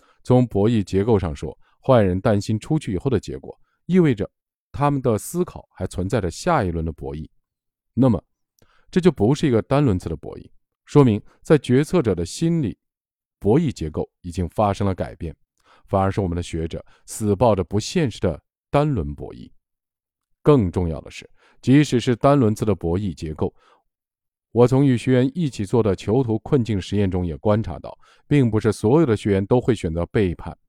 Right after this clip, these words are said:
虽然背叛是理性选择，就算通过讲解，学员已经明白了博弈论的思维方式，但是很多人还是会坚持自己原来的选择。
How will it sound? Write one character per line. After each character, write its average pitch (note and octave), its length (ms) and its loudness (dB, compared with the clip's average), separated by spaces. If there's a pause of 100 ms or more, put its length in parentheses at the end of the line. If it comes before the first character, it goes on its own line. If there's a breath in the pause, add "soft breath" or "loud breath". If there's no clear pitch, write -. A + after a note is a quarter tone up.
(540 soft breath)
虽 C3 160 4
然 G#2+ 160 2
背 F#2 160 0
叛 D2+ 280 -6 (220)
是 - 160 -10
理 E2+ 180 -6
性 G#2+ 220 -2
选 F2 180 -10
择， - 140 -20 (1000)
就 F3 200 8
算 C#3+ 220 2
通 C#3+ 140 0
过 C3+ 100 4
讲 A2+ 240 0
解， A2 100 0
学 A#2+ 180 0
员 B2+ 100 4
已 A2 40 2
经 C#3 160 -4
明 A#2 280 0
白 C#3+ 120 2
了 G2 80 0
博 F2+ 220 -4
弈 C3+ 100 -2
论 A2+ 140 2
的 E2+ 80 0
思 - 160 -6
维 G2+ 160 2
方 B2 240 -4
式， - 180 -8 (280 soft breath)
但 B2 160 2
是 A#2+ 80 -4
很 G2 280 0
多 C#3 140 4
人 B2+ 100 2
还 A#2+ 280 -2
是 D#3 80 -4
会 B2 120 0
坚 B2+ 240 0
持 A2+ 140 -6
自 B2 140 -6
己 G#2+ 120 -4
原 F#2+ 300 0
来 B2 140 0
的 B2 80 -4
选 D2 240 -8
择。 - 120 -20